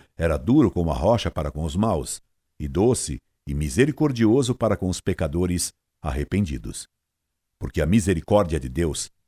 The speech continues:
é para aqueles que o temem, cantou Nossa Senhora no Magnificat. Certamente haveria quem se escandalizasse com o estilo de Nosso Senhor.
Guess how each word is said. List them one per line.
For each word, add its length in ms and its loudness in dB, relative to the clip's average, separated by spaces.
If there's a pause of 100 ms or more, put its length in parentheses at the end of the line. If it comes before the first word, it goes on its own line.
(220)
é 80 -4
para 200 2
aqueles 380 -2
que 120 0
o 60 -2
temem, 420 2 (240)
cantou 400 0
Nossa 320 -2
Senhora 500 -2 (300)
no 100 -6
Magnificat. 880 -2 (340)
Certamente 560 2
haveria 380 4
quem 220 0
se 100 -6
escandalizasse 960 2 (160)
com 140 2
o 80 2
estilo 260 0
de 100 -2
Nosso 300 -2
Senhor. 340 -6